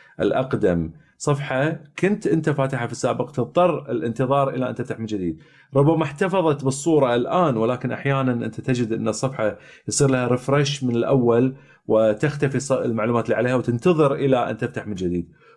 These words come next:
وجود اثنين جيجا بايت على هذا الجهاز وايد أو كثير ما يساعد في قضية أنك تفتح صفحات بسرعة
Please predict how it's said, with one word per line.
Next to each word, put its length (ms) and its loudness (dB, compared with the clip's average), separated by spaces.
وجود 400 4
اثنين 420 2
جيجا 240 2
بايت 340 0
على 180 -2
هذا 200 2
الجهاز 560 -2
وايد 840 2
أو 200 -2
كثير 400 2
ما 160 -2
يساعد 580 -2
في 280 -4
قضية 480 2
أنك 160 -8
تفتح 400 -6
صفحات 760 -4
بسرعة 880 0